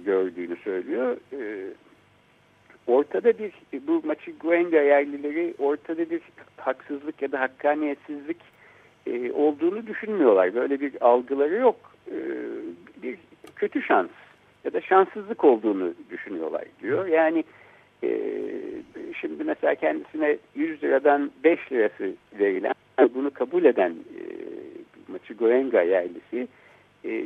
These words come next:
diyor ki, e, Ya ben şansım olsa bu öneriyi yapacak kişi olarak sen beni seçerdin. E, ama belli ki tanrılar, e,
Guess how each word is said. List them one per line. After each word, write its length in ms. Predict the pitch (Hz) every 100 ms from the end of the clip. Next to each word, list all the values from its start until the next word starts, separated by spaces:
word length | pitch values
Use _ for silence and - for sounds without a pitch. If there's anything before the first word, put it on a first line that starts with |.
| -
diyor 220 | 104 127
ki, 200 | - - - _ - _ _ -
e, 160 | 131 127 -
Ya 180 | 180 185
ben 140 | 196
şansım 440 | - 185 190 254
olsa 440 | 220 123 - 233 - - - -
bu 120 | 185 -
öneriyi 400 | 156 175 202 220
yapacak 480 | 180 185 170 220 -
kişi 300 | - - 104
olarak 320 | 98 92 87 -
sen 220 | 101 92
beni 180 | 87 87 -
seçerdin. 600 | 92 90 80 - 180 - -
E, 100 | 123 113 104
ama 260 | 185 240 170
belli 260 | 175 185 165
ki 140 | 175
tanrılar, 540 | 170 160 160 165 190 185 -
e, 60 | -